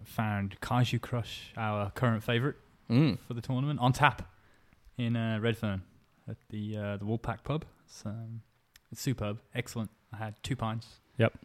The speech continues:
Speaker 1: on a Tuesday night. Um,
Speaker 2: Tuesday night.
Speaker 1: yeah,
Speaker 3: Yeah,
Speaker 1: I,
Speaker 3: it's
Speaker 1: I
Speaker 2: Heavy
Speaker 3: wild,
Speaker 2: drinking.
Speaker 3: yeah.
Speaker 1: Well, it, I couldn't turn down the opportunity to have pints of Crush on tap. Um,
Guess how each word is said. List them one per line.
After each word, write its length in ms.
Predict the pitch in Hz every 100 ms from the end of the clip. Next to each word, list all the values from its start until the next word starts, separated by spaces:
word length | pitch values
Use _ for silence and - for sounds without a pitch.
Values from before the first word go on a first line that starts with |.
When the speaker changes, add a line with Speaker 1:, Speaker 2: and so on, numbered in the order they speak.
| -
Speaker 1:
on 80 | 101
a 20 |
Tuesday 340 | - 117 104
night. 220 | 101 101 - - _ _ _ _ -
Um, 360 | 101 95 95 98
Speaker 2:
Tuesday 300 | - - 95
night. 300 | 95 151 - -
Speaker 1:
yeah, 100 | 117 120
Speaker 3:
Yeah, 160 | 143
Speaker 1:
I, 40 | 135
Speaker 3:
it's 80 | 147
Speaker 1:
I 180 | 143 147
Speaker 2:
Heavy 120 | 131 95
Speaker 3:
wild, 360 | 151 107 98
Speaker 2:
drinking. 160 | - 107
Speaker 3:
yeah. 280 | 117 85 98 -
Speaker 1:
Well, 220 | 113 113
it, 140 | 117 117
I 120 | 117 110
couldn't 340 | - 120 110
turn 180 | 117 110
down 140 | 110
the 60 | 110
opportunity 480 | - - 127 127 107
to 120 | 98
have 200 | 101 95 - -
pints 480 | - 107 110 - -
of 240 | 107 98 98 - -
Crush 340 | 131 - - _ _ - - _ _ _ _
on 140 | - 110
tap. 260 | 123 - - - _ _ _
Um, 420 | 104 107 104 101